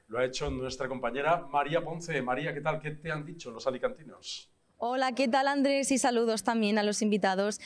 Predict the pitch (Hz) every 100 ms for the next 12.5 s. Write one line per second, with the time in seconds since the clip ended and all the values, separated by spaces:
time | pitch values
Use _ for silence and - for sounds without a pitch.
0 | - - 202 220 202 - 214 208 220 226
1 | 208 208 202 233 247 208 175 190 180 170
2 | 196 226 156 - - - - 226 - 269
3 | 294 311 262 269 262 247 240 240 247 -
4 | 233 - 196 233 262 247 226 220 214 214
5 | - 208 196 - 196 196 233 - - -
6 | - 190 220 233 247 240 240 247 233 233
7 | - 254 247 233 - 220 226 226 220 294
8 | 320 302 285 226 233 233 - 233 220 -
9 | - - 233 247 240 233 233 247 226 226
10 | 233 226 226 220 233 208 233 214 220 202
11 | 208 202 208 214 208 196 190 190 214 262
12 | - - 226 247 311